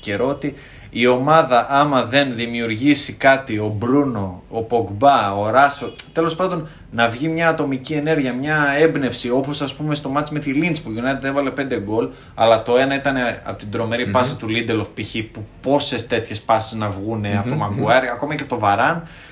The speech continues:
Speaker 1: πόσα τέτοια γκολ να βάλει ο Μπρούνο, πόσες τέτοιες κάθες να πετάξει ο Πογκμπά, δηλαδή
Speaker 2: Ναι,
Speaker 1: δεν
Speaker 2: και
Speaker 1: υπάρχει αυτό που λες, το, το, το πλάνο, το
Speaker 2: Επίσης,
Speaker 1: επιθετικό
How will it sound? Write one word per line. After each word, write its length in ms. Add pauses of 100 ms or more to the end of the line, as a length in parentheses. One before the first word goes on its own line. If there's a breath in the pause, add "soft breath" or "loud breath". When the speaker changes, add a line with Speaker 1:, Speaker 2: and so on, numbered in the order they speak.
(220 loud breath)
Speaker 1:
πόσα 360
τέτοια 340
γκολ 160
να 80
βάλει 200
ο 60
Μπρούνο, 540
πόσες 300
τέτοιες 340
κάθες 300
να 120
πετάξει 380
ο 40
Πογκμπά, 300
δηλαδή 260 (500 loud breath)
Speaker 2:
Ναι, 180
Speaker 1:
δεν 200
Speaker 2:
και 60
Speaker 1:
υπάρχει 360
αυτό 140
που 80
λες, 120
το, 280 (180)
το, 100 (640)
το 80
πλάνο, 720
το 80
Speaker 2:
Επίσης, 260
Speaker 1:
επιθετικό 220